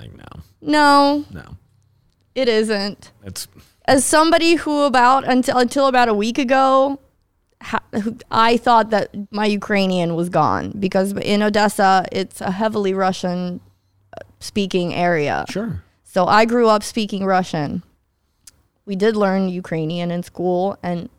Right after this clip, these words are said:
Speaker 2: while I was living there, I could go back and forth between Russian and Ukrainian at any time that suited me.
Speaker 1: Mm-hmm.
Speaker 2: But you lose, you use it or you lose it.
Speaker 1: So true.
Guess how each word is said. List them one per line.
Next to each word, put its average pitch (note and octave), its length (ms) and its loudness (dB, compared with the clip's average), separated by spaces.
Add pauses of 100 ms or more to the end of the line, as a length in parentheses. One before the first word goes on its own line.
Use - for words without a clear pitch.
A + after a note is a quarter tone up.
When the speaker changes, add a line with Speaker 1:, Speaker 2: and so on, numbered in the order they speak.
(140)
Speaker 2:
while G3+ 300 4
I A3+ 80 4
was A3+ 180 0
living D#4 340 0
there, C4 320 -2 (680)
I F4+ 120 0
could G4 140 0
go D#4 120 0
back B3+ 280 0
and B3+ 120 0
forth G3+ 340 -2
between G#3+ 320 -4
Russian G3 340 -2
and F#3+ 140 0
Ukrainian F#3 560 -2
at F3+ 120 -2
any F3+ 200 -2
time F3+ 540 -2 (180)
that F#3+ 160 -6
suited C4+ 380 2
me. A#2+ 220 -4 (140)
Speaker 1:
Mm-hmm. C3 200 -6 (1200)
Speaker 2:
But B3 160 2
you G#3 160 2
lose, C4 440 4
you A#3+ 180 2
use C4 380 4
it B3 140 6
or G#3 100 4
you G3 100 0
lose A3+ 320 2
it. D#3 260 2
Speaker 1:
So A2 180 0
true. G2+ 360 0